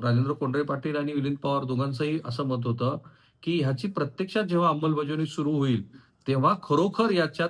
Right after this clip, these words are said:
किती फरक पडतो आहे ते लक्षात येईल. मुख्यमंत्र्यांच्या म्हणण्याप्रमाणे असा फरक पडणार नाही. पुढं जाऊन ते असंही म्हणाले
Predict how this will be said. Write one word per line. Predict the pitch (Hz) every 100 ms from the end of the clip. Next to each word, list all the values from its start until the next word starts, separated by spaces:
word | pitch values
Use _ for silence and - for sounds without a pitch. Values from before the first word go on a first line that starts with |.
| -
किती | 170 151 202
फरक | 170 156
पडतो | 156 135 127
आहे | 139 147
ते | 156 180
लक्षात | 135 120 127 123
येईल. | 139
मुख्यमंत्र्यांच्या | 143 135 - 170 165 165 165 170
म्हणण्याप्रमाणे | 151 139 147 135 139 139
असा | 123 143
फरक | - 127
पडणार | 120 117 104 143 156
नाही. | 165 165 - _ _ _ _ _ _ -
पुढं | 131 151
जाऊन | 165 170 170
ते | 170
असंही | 131 165
म्हणाले | 160 151 151 156